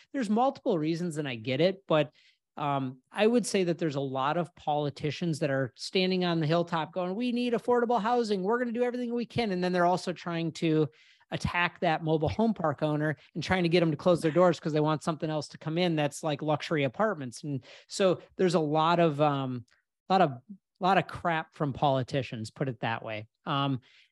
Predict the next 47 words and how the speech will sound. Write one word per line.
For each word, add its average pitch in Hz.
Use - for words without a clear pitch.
I 175
think 240
there's 208
probably 175
going 156
to 151
be, 143
there's 185
gonna 240
be 220
some 165
change, -
and 151
it's 143
probably 202
gonna 175
be 156
dependent 156
on 143
who's 160
in 156
office 139
in 147
the 139
next 143
few 160
years. 135
But 143
I 139
think 202
you 196
s-, 170
will 165
start 190
seeing, 165
um, 139
some 240
of 262
the 226
zoning 175
laws 156
maybe 151
lightening 139
up 139
or, 131
or 135
changing 165